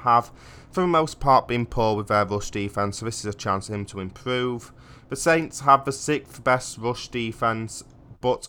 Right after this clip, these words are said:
are twenty-ninth in pass rating allowed. Teddy Bridgewater needs to be able to capitalise on this against his former team, though maybe his former team know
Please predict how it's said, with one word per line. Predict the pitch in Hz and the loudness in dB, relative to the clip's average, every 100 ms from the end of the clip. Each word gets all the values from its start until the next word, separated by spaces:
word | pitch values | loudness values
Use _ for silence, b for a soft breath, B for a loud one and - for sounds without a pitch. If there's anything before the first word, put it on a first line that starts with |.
| - | 2
are | 117 120 | 4 4
twenty-ninth | - - 143 143 - - 135 127 120 120 110 95 - - | 0 -2 0 0 -4 -4 0 6 6 6 0 -6 -12 -8
in | 107 | -8
pass | 104 113 - | 0 0 0
rating | 110 101 - | -4 -4 -4
allowed. | 104 101 101 98 98 B B B B B - | 0 0 0 -2 -8 B B B B B 2
Teddy | 165 143 | 4 6
Bridgewater | 127 135 135 120 117 110 113 | 4 0 2 4 4 2 -2
needs | 107 110 107 | -4 -4 -4
to | - | 0
be | |
able | 104 101 | 2 2
to | |
capitalise | - 107 - 113 110 110 117 | 4 4 4 2 4 4 2
on | 113 | 0
this | 113 | -2
against | 104 98 98 - | -2 -4 -6 -8
his | 98 - | -10 -8
former | 95 95 92 92 92 - | -4 -2 -2 -6 -6 -12
team, | - 107 104 104 - | -8 -4 -4 -4 -4
though | 131 127 | 0 4
maybe | 139 139 139 | 4 2 0
his | 127 | 0
former | 135 127 | 2 2
team | 120 120 113 113 107 101 | 0 -2 0 -2 -4 0
know | 101 101 98 | 2 2 0